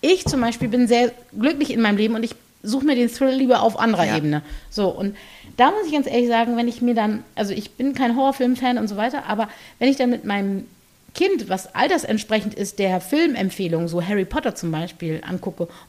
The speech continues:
Speaker 1: wir beide sitzen und denken, "Huh, huh, huh, wow, wow, wow."
Speaker 2: Ich war zwanzig, als ich den
Speaker 1: Also,
Speaker 2: ersten Teil gesehen
Speaker 1: da
Speaker 2: habe und gedacht,
Speaker 1: denke ich mir dann
Speaker 2: "Okay."
Speaker 1: schon, okay,
Speaker 2: <laughs>
Speaker 1: ähm, vielleicht habe ich einfach einen ganz anderen Maßstab. Also
Speaker 2: Ich, ich glaube, ich glaube, also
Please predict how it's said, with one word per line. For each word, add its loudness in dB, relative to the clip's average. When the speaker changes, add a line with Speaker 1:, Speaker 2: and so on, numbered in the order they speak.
Speaker 1:
wir 0
beide 4
sitzen 0
und -2
denken, -6
"Huh, 2
huh, 0
huh, 8
wow, 2
wow, 6
wow." 8
Speaker 2:
Ich 6
war 8
zwanzig, 2
als -2
ich -4
den -4
Speaker 1:
Also, 6
Speaker 2:
ersten 2
Teil 4
gesehen 0
Speaker 1:
da 8
Speaker 2:
habe 6
und -2
gedacht, 6
Speaker 1:
denke 0
ich 0
mir 10
dann 8
Speaker 2:
"Okay." 6
Speaker 1:
schon, 2
okay, 2
Speaker 2:
<laughs> 4
Speaker 1:
ähm, 4
vielleicht -2
habe -4
ich -12
einfach -4
einen -4
ganz -4
anderen -4
Maßstab. -8
Also 0
Speaker 2:
Ich, -4
ich -6
glaube, 4
ich -6
glaube, 4
also 0